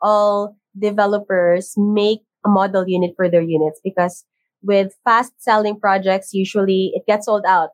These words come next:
before the unit is even completed. So, you, merong iba na walang model unit, but a majority of the developers, they will be constructing model units. And another thing to note as well, when it comes to being able to pay online, is not only can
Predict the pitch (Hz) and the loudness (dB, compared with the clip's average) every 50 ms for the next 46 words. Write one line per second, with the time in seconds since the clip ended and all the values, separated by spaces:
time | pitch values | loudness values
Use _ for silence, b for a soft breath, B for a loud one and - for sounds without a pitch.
0 | _ 180 196 196 _ - 202 190 190 185 180 175 - - _ - 196 196 196 202 | _ -10 -10 -8 _ -2 0 2 2 2 0 -2 -4 -8 _ -2 -2 0 2 2
1 | 196 196 190 190 - 180 180 165 175 170 180 175 175 - 175 175 - 180 180 - | 2 2 0 0 -2 -4 -4 -4 -2 0 0 0 0 -2 -8 -10 -8 -12 -10 -4
2 | - 160 160 - - 165 156 156 165 170 180 196 _ _ _ _ - 202 208 220 | -2 -2 -2 -2 -2 0 0 0 -2 -4 -8 -12 _ _ _ _ -4 -2 0 0
3 | 233 - 180 233 202 196 185 185 185 180 175 180 185 180 180 175 175 165 165 165 | 0 0 0 0 0 2 0 2 2 0 0 2 0 0 0 0 0 0 0 -2
4 | 165 165 165 165 160 170 170 165 - 208 214 208 - 247 233 226 214 220 214 208 | -4 -6 -6 -6 -2 -4 -4 -2 0 -2 0 2 0 0 0 0 0 0 0 0
5 | 214 208 - 214 202 190 185 190 180 175 170 170 170 165 170 - - 156 147 - | 0 0 0 -2 -2 0 -2 -4 -4 -2 -2 -2 -2 -2 -2 -6 -8 -10 -10 -10
6 | - _ _ _ _ _ _ _ - 196 208 214 214 214 214 208 208 208 196 202 | -16 _ _ _ _ _ _ _ -8 -4 -2 -2 0 2 0 0 0 -2 -4 -8
7 | 196 - 190 185 190 - - 175 170 - - 175 175 165 165 160 160 156 156 160 | -6 -2 -2 -2 -2 -2 -6 -8 -6 -4 -4 -2 0 0 0 0 -2 -4 -4 -4
8 | 156 156 156 _ _ b b b b - 262 277 277 285 285 285 285 349 370 370 | -6 -8 -10 _ _ b b b b -2 0 0 2 2 2 2 0 -2 -4 -2
9 | - 302 285 277 269 - 233 214 196 190 190 196 202 - - 185 185 185 180 170 | 0 0 0 0 0 0 0 2 2 2 2 2 0 -2 -4 -4 -4 -2 -2 0
10 | 160 160 160 165 208 214 b b b b b _ _ - 214 214 214 214 208 - | 2 2 2 0 -2 -4 b b b b b _ _ -2 0 2 2 0 -2 -2
11 | - 240 220 226 233 226 - - 233 202 196 220 220 226 233 185 180 202 202 208 | -2 0 0 0 -2 -6 -2 -2 0 0 2 0 2 2 2 2 2 2 2 0
12 | 214 214 233 226 - 208 202 - 175 175 175 175 160 156 160 175 - - 185 202 | -2 -2 -4 -4 -2 -2 0 0 0 0 0 0 0 2 2 0 0 -2 -4 -4
13 | - 226 233 247 - - 202 226 226 226 233 226 226 226 220 220 - 220 196 185 | -2 0 0 0 0 0 0 0 0 0 0 -2 -2 -2 -2 -2 0 0 0 0
14 | 185 185 185 190 | 0 -2 -4 -8